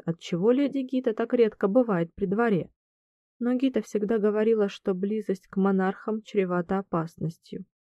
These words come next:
И была права. А потом король попал в плен к своей сопернице Матильде,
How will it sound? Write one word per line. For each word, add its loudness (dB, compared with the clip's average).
И -4
была 2
права. 2
А 0
потом 2
король 2
попал 2
в -16
плен 2
к -16
своей 2
сопернице 2
Матильде, -2